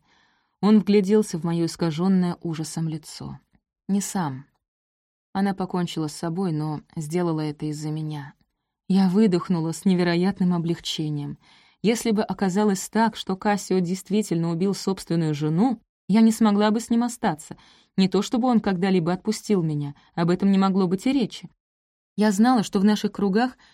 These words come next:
самоубийства происходят чаще, чем людям хотелось бы признать. Но, как правило, это результат жестокости или отчаяния.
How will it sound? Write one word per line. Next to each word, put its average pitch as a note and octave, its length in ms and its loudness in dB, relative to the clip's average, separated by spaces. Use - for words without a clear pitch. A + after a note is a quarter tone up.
самоубийства G#3 680 2
происходят G3+ 540 0
чаще, A3 520 -2
чем F3 340 -2
людям F3+ 320 0
хотелось F3 400 -2
бы E3+ 140 -4
признать. F#3+ 560 0
Но, A3 80 2
как A#3 200 0
правило, B3 380 0
это F3 240 -2
результат F#3+ 480 0
жестокости G3 600 -4
или F#3 220 -2
отчаяния. F#3+ 720 -4